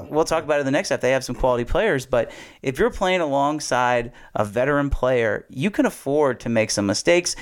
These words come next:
Speaker 2: and no better time to do it than in the very beginning of the year.
Speaker 1: That's true. And the good thing about if you are a true freshman coming in,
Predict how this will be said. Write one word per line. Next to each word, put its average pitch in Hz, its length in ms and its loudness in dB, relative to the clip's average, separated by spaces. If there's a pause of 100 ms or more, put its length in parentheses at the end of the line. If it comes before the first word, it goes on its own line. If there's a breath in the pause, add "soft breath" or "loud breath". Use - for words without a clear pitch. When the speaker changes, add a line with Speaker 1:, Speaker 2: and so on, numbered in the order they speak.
(260 loud breath)
Speaker 2:
and 135 160 2
no 190 100 2
better 240 200 0
time 165 240 0
to 135 60 -2
do 160 180 2
it 143 100 0
than 123 140 0
in 92 60 0
the 76 80 -2
very 120 220 2
beginning 107 260 -2
of 98 60 0
the 85 80 -4
year. - 200 -12 (260 loud breath)
Speaker 1:
That's 160 220 2
true. 147 220 0
And 156 140 0
the 160 60 2
good 294 160 0
thing 175 180 2
about 135 340 2
if 131 140 -4
you 190 220 0
are 147 160 4
a 143 40 -2
true 151 200 -10
freshman 143 360 4
coming 135 280 2
in, 131 200 2